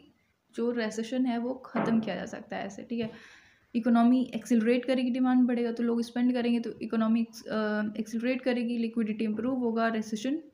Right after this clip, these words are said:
control होगा। तो reverse repo rate में मेरे side से इतना ही है।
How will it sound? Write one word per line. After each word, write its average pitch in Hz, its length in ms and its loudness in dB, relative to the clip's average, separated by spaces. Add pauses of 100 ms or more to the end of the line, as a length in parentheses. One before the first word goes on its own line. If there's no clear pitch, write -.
(120)
control 196 380 -6
होगा। 175 240 -8 (920)
तो 285 60 2
reverse 277 360 2
repo 277 260 2
rate 277 260 0
में 277 260 2
मेरे 240 140 2
side 240 240 -2
से 240 120 2
इतना 240 240 0
ही 269 220 4
है। 269 320 2